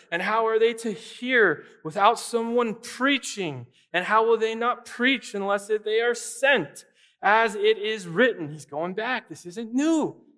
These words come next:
Old Testament, right, guys? Look, "How beautiful are the feet of those who preach good news." And you gotta think, this is without paved roads, with sandals, and without nail clippers,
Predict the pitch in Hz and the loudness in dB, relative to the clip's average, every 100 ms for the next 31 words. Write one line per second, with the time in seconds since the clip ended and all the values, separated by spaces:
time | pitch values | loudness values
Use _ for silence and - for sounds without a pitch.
0 | _ - 247 254 - 269 285 - 247 185 | _ 2 2 2 -4 -6 -6 -4 -2 -2
1 | 165 220 262 262 262 269 240 277 240 - | -4 -6 -6 -8 -8 -10 -2 2 2 0
2 | - _ _ - - 202 220 233 214 - | -20 _ _ -16 0 6 6 4 -2 -12
3 | - 143 185 220 226 214 226 220 220 - | -18 -6 0 0 0 -4 -2 -2 -4 -4
4 | 170 165 156 - - 214 226 175 156 160 | 2 2 2 -10 -8 -8 -4 -6 -4 -2
5 | 196 214 226 - - _ _ _ _ 165 | 2 2 0 -6 -20 _ _ _ _ -6
6 | 160 - 202 202 - 185 180 170 131 120 | -4 -4 -4 -4 -8 -8 -8 -12 -12 -14
7 | _ 156 170 160 143 151 135 180 175 156 | _ -12 -6 -6 -8 -16 -14 -12 -10 -12
8 | 143 135 151 170 - 165 180 185 151 143 | -10 -6 -4 -6 -10 -8 -8 -6 -6 -4
9 | 143 170 - - _ _ _ 143 - - | -6 -10 -16 -20 _ _ _ -8 -8 -12
10 | 160 160 175 196 202 196 139 139 147 151 | -4 -4 -2 -4 -4 -8 -14 -10 -8 -8
11 | 135 139 135 - 139 117 | -8 -10 -10 -18 -16 -18